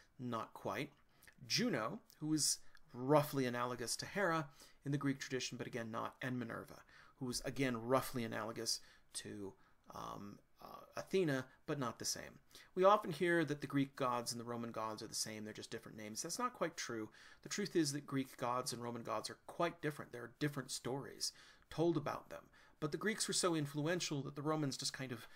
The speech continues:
combined their gods together. We call this syncretism. You know, if we have a sky god that shoots thunder and you have a sky god that shoots thunder, even though there, we may have different stories and different aspects about them,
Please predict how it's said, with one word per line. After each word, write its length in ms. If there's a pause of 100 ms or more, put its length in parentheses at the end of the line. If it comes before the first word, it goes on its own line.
(200)
combined 680
their 200
gods 460
together. 440 (280)
We 80
call 220
this 160
syncretism. 720 (400)
You 80
know, 80
if 100
we 140
have 160
a 40
sky 300
god 300
that 120
shoots 280
thunder 320
and 120
you 120
have 100
a 40
sky 260
god 240
that 100
shoots 240
thunder, 320 (340)
even 220
though 160
there, 160
we 300
may 80
have 180
different 260
stories 460
and 100
different 280
aspects 440
about 280
them, 180